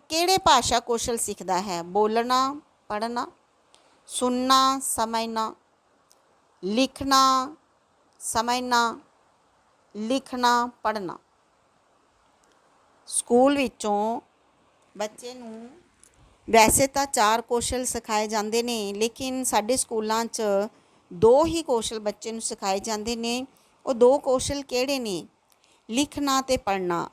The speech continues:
ਅਸੀਂ ਮੰਨਦੇ ਹਾਂ ਕਿ ਬੱਚਾ ਸੁਣਨ ਤੇ ਬੋਲਣ ਦਾ ਕੌਸ਼ਲ ਆਪਣੇ ਘਰ ਤੋਂ ਸਿੱਖ ਕੇ ਆਇਆ ਹੈ, ਇਸ ਕਰਕੇ ਅਸੀਂ ਬੱਚੇ ਨੂੰ ਲਿਖਣਾ ਤੇ ਪੜ੍ਹਨਾ ਸਿਖਾਉਂਦੇ ਹਾਂ। ਅਗਲਾ ਪ੍ਰਸ਼ਨ ਮੌਕ ਟੈਸਟ ਨੰਬਰ ਚਾਰ ਦਾ,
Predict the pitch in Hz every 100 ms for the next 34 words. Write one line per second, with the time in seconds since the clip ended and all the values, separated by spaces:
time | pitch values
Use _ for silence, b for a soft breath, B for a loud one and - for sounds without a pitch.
0 | - - 262 254 254 262 b b b 220
1 | 233 240 254 262 254 262 226 220 - 240
2 | 240 - 233 247 262 269 262 214 202 240
3 | 247 254 - 214 - 240 208 214 B B
4 | B 233 262 269 - 226 - 262 - 247
5 | - 254 220 220 233 240 240 254 - 269
6 | - 254 226 226 214 - 220 202 202 220
7 | 208 214 226 202 202 226 214 208 208 196
8 | - 190 202 196 208 - 170 151 156 165
9 | 165 202 208 - _ _ _ _ _ _
10 | b b b b b b - 220 262 277
11 | 262 254 277 262 262 220 214 - 214 214
12 | - 202 202 208 - 208 196 214 202 196